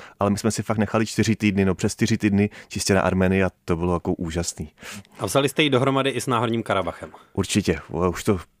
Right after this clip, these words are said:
Speaker 1: to podle mě dohromady patří.
Speaker 2: No nicméně úplně klidná oblast to taky není,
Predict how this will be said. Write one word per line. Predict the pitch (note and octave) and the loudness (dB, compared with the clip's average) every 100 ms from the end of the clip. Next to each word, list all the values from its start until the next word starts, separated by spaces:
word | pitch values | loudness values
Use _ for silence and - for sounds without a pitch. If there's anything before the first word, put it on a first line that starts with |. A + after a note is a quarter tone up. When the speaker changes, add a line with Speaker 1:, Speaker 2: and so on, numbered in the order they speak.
| - - | -20 -6
Speaker 1:
to | F#2 | -2
podle | G2 F#2 | 2 2
mě | F#2 | 2
dohromady | F2 E2+ E2+ | 2 2 0
patří. | E2 - - - _ _ - - - - - - - | -2 -6 -10 -14 _ _ -20 -20 -20 -20 -20 -20 -4
Speaker 2:
No | G#2 | 0
nicméně | A2+ A2+ D#3 E3 F#3+ F#3 C#3+ - | 0 0 0 0 2 0 -2 -4
úplně | C3 A#2+ F#3+ F#3 - - | -6 0 2 0 -4 0
klidná | C#3 C3 C#3+ E3 E3 | 2 2 2 0 0
oblast | B2 A#2+ B2 - - _ | 0 0 0 -2 -12 _
to | - | -4
taky | C#3+ C3 A#2 | -2 0 0
není, | G2+ F2+ F2 C3 | 0 -2 -6 -10